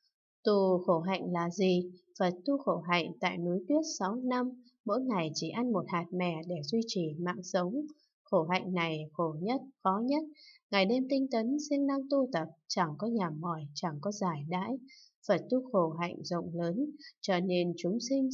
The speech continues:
sinh cảm động rất lớn. Chúng sinh vốn cang cường, khó điều phục, song vì Phật đầy đủ đức hạnh, khiến cho chúng sinh nghe Pháp, sinh niềm tin mà y Pháp tu hành. Từ tâm của Phật nói Pháp như là sư tử hống. Sư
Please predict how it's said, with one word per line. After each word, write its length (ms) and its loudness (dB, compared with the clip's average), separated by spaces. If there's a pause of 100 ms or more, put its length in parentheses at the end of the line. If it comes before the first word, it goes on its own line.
sinh 160 0
cảm 240 0
động 260 -2
rất 240 -6
lớn. 340 2 (360)
Chúng 240 -2
sinh 180 2
vốn 320 2
cang 260 -2
cường, 380 2
khó 220 4 (160)
điều 160 2 (140)
phục, 160 -4 (300)
song 500 0
vì 180 0
Phật 200 2
đầy 160 0
đủ 300 -2
đức 140 0 (100)
hạnh, 220 -6 (200)
khiến 200 2
cho 160 -2
chúng 180 -2 (100)
sinh 160 0
nghe 180 2 (100)
Pháp, 160 0 (320)
sinh 240 0
niềm 340 0
tin 340 6
mà 140 -2
y 160 0 (120)
Pháp 160 0 (160)
tu 140 2
hành. 360 0 (560)
Từ 180 6 (100)
tâm 160 2 (140)
của 200 0
Phật 220 -2
nói 340 0 (140)
Pháp 160 0 (360)
như 180 2
là 280 0 (120)
sư 60 0 (100)
tử 80 -2 (160)
hống. 320 2 (320)
Sư 140 0